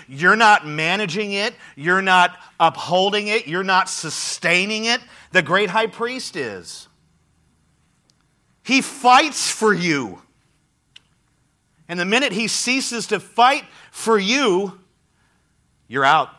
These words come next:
You're out of the game. He upholds our faith. He s-, keeps our salvation secure. And you know what?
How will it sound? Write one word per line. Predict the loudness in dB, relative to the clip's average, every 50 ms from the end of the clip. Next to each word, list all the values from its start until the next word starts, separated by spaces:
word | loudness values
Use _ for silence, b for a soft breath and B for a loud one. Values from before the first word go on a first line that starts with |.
| _ _ _ _ _ _ _ _ _ _ _ _
You're | -8 -2 0
out | 2 2 2
of | 0
the | -2 -6
game. | -4 -4 -4 -4 -6 -8 -12 -16 -20 _ _ _ _ _ _ _ _ _ _ _ _ _ _ _ _ _ _ _ _ _ _ _ _ _ _ _ _ _ _ _ _ _ _ _ _ _ _ _ _
He | -8 -6 -4 -4 -6 -8 -12 b b b b b
upholds | b -4 -4 -4 -4 -2 -2 0 -2 -2 -2 -2
our | 0 0 0 -2
faith. | -6 -8 -8 -6 -6 -8 -10 -12
He | -12 -10
s-, | -10 -10 -10 -10
keeps | -12 -12 -12 -10 -10 -10 -10 -8 -6 -6
our | -6 -4
salvation | -6 -6 -6 -6 -4 -6 -6 -6 -6 -6 -6 -6 -8 -10 -12 -12 -12
secure. | -12 -12 -12 -14 -14 -16 -12 -8 -6 -4 -4 -4 -6 -8 -10 -16 _ _ _ _ _ _ _ _ _ _ _ _ _ _ _ _ _ _ _ _ _ _ _ _ _ _ _ _ _ _ _ _ _
And | -14 -10
you | -6 -4
know | -4 -4
what? | -4 -4 -4 -4 -6